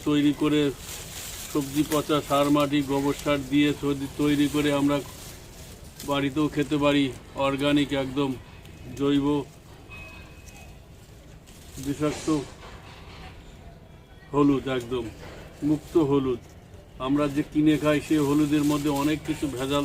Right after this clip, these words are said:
থাকে। বন্ধুরা, এই হলুদ গাছে, হলুদ গাছে অনেক উপকার আছে। আমরা বাড়িতে হলুদ গাছ যখন,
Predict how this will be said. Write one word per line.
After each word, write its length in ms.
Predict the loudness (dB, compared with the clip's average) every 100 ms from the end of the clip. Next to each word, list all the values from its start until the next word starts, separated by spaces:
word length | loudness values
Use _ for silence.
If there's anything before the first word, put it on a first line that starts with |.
| -2
থাকে। 220 | -4 -2 -2
বন্ধুরা, 380 | 0 0 -2 -4 -10 -16 -18 -18 -18 -10 -2
এই 80 | 0 2
হলুদ 300 | 4 4 2 2
গাছে, 280 | 0 2 2 0 -4 -12 -14 -16 -18 -18 -20 -20 -20 -20 -6 -2 -2 -2 -8 -20 -6
হলুদ 300 | 2 4 2 2
গাছে 300 | 0 2 2 2 -2 -8 -18 -14 -12 -14 -16 -20 -20 -20 -14 -2 6
অনেক 220 | 8 8 6
উপকার 360 | 2 2 4 4 4
আছে। 180 | 4 2 0 -6 -8
আমরা 180 | 0 0 2 2
বাড়িতে 300 | 0 2 2 4
হলুদ 280 | 6 4 4 2
গাছ 160 | 2 0 -16 -18 -18 -18 -14 -14 -14 -16 -18 -20 -20 -16 -2 0
যখন, 260 | 2 2